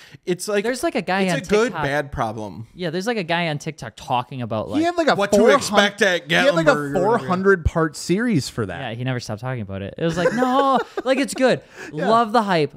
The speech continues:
Speaker 2: love the energy." But, like, the people that I really worry about of that weekend, i-, it's not Gatlinburg first. I worry about, like,
Speaker 3: Yeah.
Speaker 2: the pre-meet. I worry about Vaded Mob. I worry about, like,
Speaker 3: Right.
Speaker 2: Josh and those guys, because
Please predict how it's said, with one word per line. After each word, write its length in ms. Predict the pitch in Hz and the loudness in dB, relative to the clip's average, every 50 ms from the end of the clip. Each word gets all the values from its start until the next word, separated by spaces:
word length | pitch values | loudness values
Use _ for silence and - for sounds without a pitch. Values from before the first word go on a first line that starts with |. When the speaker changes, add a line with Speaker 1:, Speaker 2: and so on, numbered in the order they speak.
| - | -10
Speaker 2:
love 300 | - 147 160 175 180 170 | -8 -2 0 0 0 0
the 140 | 170 175 165 | 0 -2 -2
energy." 360 | 147 147 151 156 151 135 127 117 | -2 -2 -2 -2 -2 -2 -4 -4
But, 120 | 113 131 | -4 -2
like, 280 | 127 139 131 131 - - | -2 -2 -2 -4 -6 -8
the 80 | 160 | -8
people 260 | 143 - 233 262 - 320 | -6 -6 -6 -6 -4 -2
that 100 | 285 220 | 0 0
I 40 | |
really 240 | 165 143 160 165 156 | 0 0 0 -2 -2
worry 240 | 127 123 117 110 110 | -2 -2 -2 -2 -4
about 340 | 104 104 101 101 98 90 - _ _ _ | -4 -4 -6 -6 -6 -8 -12 _ _ _
of 260 | - 110 131 131 120 117 | -10 -8 -8 -6 -6 -4
that 220 | 113 107 101 - | -4 -4 -4 -6
weekend, 520 | - 131 143 - 131 104 85 87 - - _ _ - | -8 -10 -10 -10 -12 -14 -14 -14 -18 -20 _ _ -20
i-, 140 | - 117 - - | -18 -18 -14 -12
it's 180 | - 143 - - | -12 -10 -6 -4
not 220 | 170 202 254 - | -4 -4 -4 -4
Gatlinburg 500 | - 135 147 135 135 135 113 110 101 98 | -6 -6 -6 -6 -6 -8 -8 -8 -10 -10
first. 380 | - _ - 110 104 - - - | -12 _ -14 -12 -12 -12 -12 -8
I 100 | - 139 | -6 -4
worry 280 | 165 185 214 233 247 233 | -2 0 0 0 0 0
about, 240 | 196 185 175 151 - | 0 0 -2 -2 -2
like, 160 | 151 139 - | -4 -6 -8
Speaker 3:
Yeah. 40 | - | -10
Speaker 2:
the 60 | - | -14
pre-meet. 400 | - - - 180 170 135 110 104 - | -14 -12 -8 -6 -6 -6 -6 -6 -4
I 80 | 135 160 | -4 -2
worry 180 | 180 196 220 | -2 0 0
about 260 | 233 208 190 143 127 | 0 0 0 -2 -2
Vaded 300 | 113 117 117 123 120 117 | -2 -2 0 0 0 -2
Mob. 260 | 101 104 92 95 92 98 | -2 -4 -4 -6 -4 -4
I 60 | 123 135 | -2 0
worry 180 | 160 180 190 | 0 2 2
about, 240 | 196 180 180 160 - | 2 2 0 0 -2
like, 180 | 131 123 117 131 | -2 -4 -4 -4
Speaker 3:
Right. 300 | 151 143 123 101 90 - | -4 -6 -6 -6 -8 -8
Speaker 2:
Josh 360 | 127 135 139 147 160 151 - 151 | -6 -4 -2 -2 -2 -2 -4 -6
and 100 | 131 123 | -6 -4
those 160 | 131 156 156 | -4 -4 -4
guys, 280 | 139 123 110 107 107 | -4 -4 -6 -6 -8
because 280 | 110 123 123 127 113 - | -8 -8 -8 -8 -10 -12